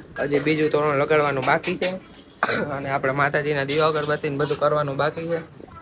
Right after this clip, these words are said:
તો આપણે દીવા અગરબત્તી કરી લઈ. અને તો આપણે તોરણ ને એ તો બધું લગાવી દીધું છે. માતાજીને ફૂલનો હાર પણ ચડાવી દીધો છે. અને ફૂલના અત્યાર સુધી કટકા,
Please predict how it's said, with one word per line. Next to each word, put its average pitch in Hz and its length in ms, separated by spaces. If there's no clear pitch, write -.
તો 143 80
આપણે 131 260
દીવા 160 220
અગરબત્તી 165 420
કરી 165 280
લઈ. 170 180
અને 143 120
તો 120 120
આપણે 123 240
તોરણ 175 320
ને 175 120
એ - 80
તો 170 100
બધું 170 240
લગાવી 180 320
દીધું 143 280
છે. 156 100
માતાજીને 147 580
ફૂલનો 147 320
હાર 135 180
પણ 139 180
ચડાવી 131 340
દીધો 117 280
છે. 123 80
અને 110 180
ફૂલના 147 360
અત્યાર 147 260
સુધી 139 240
કટકા, 143 300